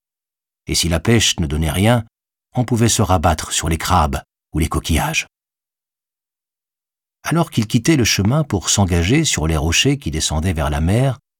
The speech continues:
ils furent surpris par un balai de lumière juste en contrebas. La fille fit signe à son frère de se cacher près d'elle,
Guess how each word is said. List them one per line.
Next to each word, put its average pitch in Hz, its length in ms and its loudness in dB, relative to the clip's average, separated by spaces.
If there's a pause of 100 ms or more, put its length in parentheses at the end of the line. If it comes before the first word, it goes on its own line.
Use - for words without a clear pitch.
(340)
ils 131 200 0
furent 180 260 0
surpris - 480 -2
par 87 200 0
un 85 80 4
balai 135 280 2
de 120 80 2
lumière 104 500 4 (260)
juste 95 380 2
en 127 120 2
contrebas. 69 580 -2 (1300)
La 107 140 4
fille 185 200 4
fit 143 120 0
signe 139 240 4
à 110 40 2
son 104 160 0
frère 92 280 0
de 82 40 0
se 92 140 0
cacher 98 320 0
près - 180 -4
d'elle, 76 320 0